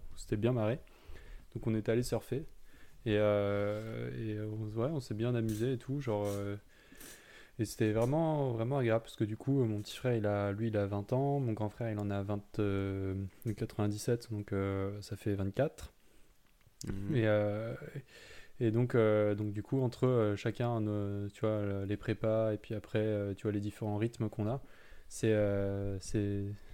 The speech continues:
Speaker 1: c'est pas forcément quelque chose qu'on a pu faire, mais là, on a pu le faire cette année.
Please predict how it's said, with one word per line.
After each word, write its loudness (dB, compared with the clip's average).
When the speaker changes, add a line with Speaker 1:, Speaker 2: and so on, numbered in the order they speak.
Speaker 1:
c'est -18
pas 2
forcément -2
quelque -10
chose -6
qu'on -2
a 0
pu -10
faire, 0
mais 0
là, 2
on 2
a 2
pu -10
le -18
faire -4
cette -4
année. 0